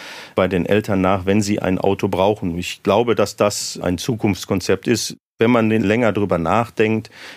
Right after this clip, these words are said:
muss es auch, äh, in Veränderungsprozess gehen. Das ist ja nicht nur Mobilität, das kann auch Ernährung sein. Also wenn wir erstmal bei uns selber anfangen, können wir schon eine Menge tun, den, sag mal, die Energie, die ich gar nicht benötige,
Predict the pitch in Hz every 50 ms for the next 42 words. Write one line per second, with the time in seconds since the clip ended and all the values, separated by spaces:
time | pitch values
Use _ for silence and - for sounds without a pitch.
0 | - - 117 117 127 127 123 107 - - 107 107 107 101 - - - - 95 95
1 | 98 101 95 98 98 95 - 90 92 92 95 98 92 98 104 - - - 101 92
2 | - 95 87 - - - 90 - 101 92 95 - - 120 - - 104 98 98 82
3 | 104 98 92 95 98 90 95 95 92 90 - - 107 104 - - 92 - - -
4 | 87 90 - 92 92 - - 87 90 101 104 113 104 107 110 107 - - 110 101
5 | 101 104 104 104 - - - - - - - - - - - - 120 117 107 117
6 | 123 127 120 120 113 117 - - 123 110 104 107 - - 101 90 95 107 123 139
7 | 143 117 101 110 135 143 - - 139 127 131 131 120 - - 113 113 107 - -
8 | 110 104 101 95 95 98 98 95 90 - - 113 117 127 135 139 135 123 127 -
9 | 113 117 113 113 110 110 101 98 120 - - 104 95 - - - - 101 98 101
10 | 95 98 107 98 90 110 123 123 113 110 104 98 104 107 104 101 104 98 95 -
11 | - 92 95 92 - - - - 90 104 135 175 170 - 113 92 95 90 82